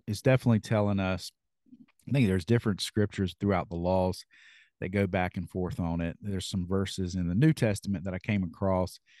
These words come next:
for sure. And if I got one pulled up, I surely will read it. Yep, it's right here. First Corinthians five one, it said it, it, it is actually reported that there is sexual immorta-, immorality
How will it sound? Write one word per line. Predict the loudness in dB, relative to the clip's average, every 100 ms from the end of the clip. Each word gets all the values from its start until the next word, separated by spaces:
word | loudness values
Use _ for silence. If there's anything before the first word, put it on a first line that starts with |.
| _ -20 -20 _ _ -6
for | -6
sure. | -2 2 4 2 0 -4 -4
And | -4
if | -2
I | -4 -6 -4
got | -4 -4
one | -2 -2 -2 -2 -4
pulled | -2 -4 -4 -6
up, | -8 -8
I | -12
surely | -12 -14 -10 -6 -6 -6
will | -8 -6 -6 -4 -6 -8 -10 _ -20
read | -16 -10 -8 -6
it. | -4 -6
Yep, | -4 -4 -6 -8
it's | -10 -6
right | -6 -4
here. | 0 0
First | 2 -2 0
Corinthians | 0 2 0 -2
five | 0 0 0
one, | 2 2 2
it | -2
said | -2 0
it, | -2 -6
it, | -4 -4 -2
it | -6 -4
is | -4
actually | -2 0 -2 -2 -2
reported | -4 -6 -2 0 0 -2
that | -6 -4
there | 0 0 0 -4 -20 -20 -20 -20 _
is | 2 6 6 2
sexual | 0 0 0 0 0
immorta-, | 0 -4 -6 -8 -10 -6
immorality | -2 0 0 2 2 0